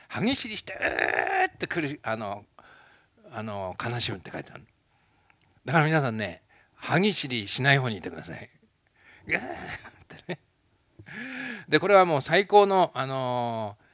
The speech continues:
えー、もう残機ね、本当にこうしなければよかったっていうことですからね。どうぞそのことを覚えつつ歩んでいてください。お祈りします。天の様、お一人お一人のうちに豊かに与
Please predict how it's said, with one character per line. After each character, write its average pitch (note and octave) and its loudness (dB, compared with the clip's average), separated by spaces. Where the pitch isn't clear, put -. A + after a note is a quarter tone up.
え F2 -14
ー、 G2+ -18
も G2 -6
う - -10
残 A#2 0
機 - -16
ね、 A2 -10
本 D3 -10
当 E3+ -10
に F3 -10
こ D3 -8
う C#3+ -8
し - -8
な D3 -12
け - -16
れ D3 -16
ば C#3 -12
よ C#3 -14
か - -14
っ - -18
た - -18
っ - -20
て - -14
い - -
う - -20
こ E2 -20
と D#2+ -20
で D2 -20
す - -20
か - -20
ら E2+ -20
ね。 C3 -10
ど F3 -2
う - 0
ぞ C3+ -2
そ - -12
の B2+ -6
こ A#2+ -6
と G2+ -8
を F#2 -8
覚 A#2+ -4
え A2+ -4
つ - -12
つ - -12
歩 D#2 -10
ん D2 -18
で C#2+ -20
い - -20
て - -20
く E2+ -20
だ E2+ -20
さ - -12
い。 F2 -10
お G#2+ -8
祈 G#2 -8
り E2+ -10
し E2+ -14
ま D#2 -18
す。 - -20
天 D3+ -4
の B2+ -8
様、 A#2 -6
お A2+ -8
一 - -14
人 A#2+ -4
お A#2+ -4
一 A2 -8
人 A2 -12
の G2 -10
う F#2 -10
ち - -18
に F#2 -16
豊 A2 -10
か G2+ -12
に F2 -14
与 D#2+ -16